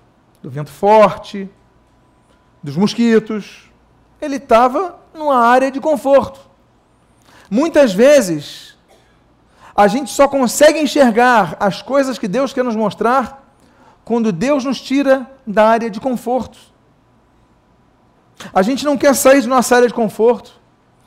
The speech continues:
Às vezes vem uma enfermidade, e com a enfermidade,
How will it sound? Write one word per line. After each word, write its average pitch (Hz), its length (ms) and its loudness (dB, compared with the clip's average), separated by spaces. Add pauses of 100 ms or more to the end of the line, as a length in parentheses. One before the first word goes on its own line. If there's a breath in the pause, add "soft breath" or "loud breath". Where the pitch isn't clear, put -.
Às 185 160 -2
vezes 220 160 -4
vem 233 120 -4
uma 254 60 -4
enfermidade, 202 800 -2 (400 soft breath)
e 170 80 -8
com - 180 -6
a 269 40 0
enfermidade, 196 760 -2